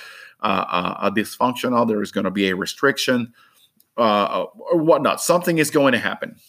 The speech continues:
And that is why I'm always trying to help people understand that the first thing we need to do before engaging in every, in any practice,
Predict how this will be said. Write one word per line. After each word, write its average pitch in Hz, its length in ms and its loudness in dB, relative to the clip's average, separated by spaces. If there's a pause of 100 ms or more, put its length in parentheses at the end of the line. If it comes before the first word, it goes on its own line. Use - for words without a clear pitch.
(2000)
And 147 120 4
that 185 80 6
is 226 120 2
why 175 160 6
I'm 156 120 2
always 156 480 4
trying 135 260 -2
to 127 60 -2
help 120 200 -2
people 117 280 -2
understand 104 520 -4
that 104 200 -2
the 107 80 -8
first - 580 -2
thing 135 220 -2
we 117 140 0
need 107 220 0
to 98 120 -10
do 151 460 0 (200)
before 156 380 0
engaging 151 560 0
in 110 120 0
every, 110 320 -2
in 104 100 -4
any 180 180 0
practice, - 640 -2